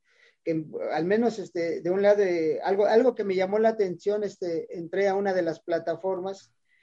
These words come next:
empieza con Yuritsi, pero luego, eh, hay en otras plataformas que,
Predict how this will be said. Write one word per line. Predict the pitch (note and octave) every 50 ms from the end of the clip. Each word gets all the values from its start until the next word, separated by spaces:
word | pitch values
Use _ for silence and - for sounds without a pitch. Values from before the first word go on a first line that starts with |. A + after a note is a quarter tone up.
| _ _ - -
empieza | E3 D#3+ D3+ - F#3+ F#3 F#3 G#3 F#3 -
con | F3 E3+ E3 D#3
Yuritsi, | E3 E3+ F3 F#3 F#3+ F#3+ - - - G3 G3+ G#3 G3+ - - _ _ _
pero | - E3 E3
luego, | E3 E3+ F#3+ G3 G3 A3 G#3+ G#3+ G#3 G3 F3+ - -
eh, | B2 - -
hay | D3+ F3 F#3 G3
en | F#3+
otras | G3 G3+ G#3 G3+ F#3 -
plataformas | - F#3 F3+ F3 F3+ F3 E3 F#3 F#3+ F#3+ G3 G3 E3+ - -
que, | D#3+ D3+ D3 -